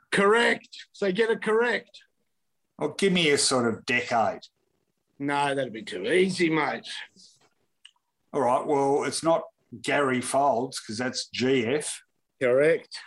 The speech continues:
Speaker 2: Uh, it's not David Flood, 'cause he didn't play.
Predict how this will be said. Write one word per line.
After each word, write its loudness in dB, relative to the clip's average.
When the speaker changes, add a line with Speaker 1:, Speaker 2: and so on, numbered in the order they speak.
Speaker 2:
Uh, 2
it's -2
not -2
David 0
Flood, 0
'cause -8
he 0
didn't -10
play. 0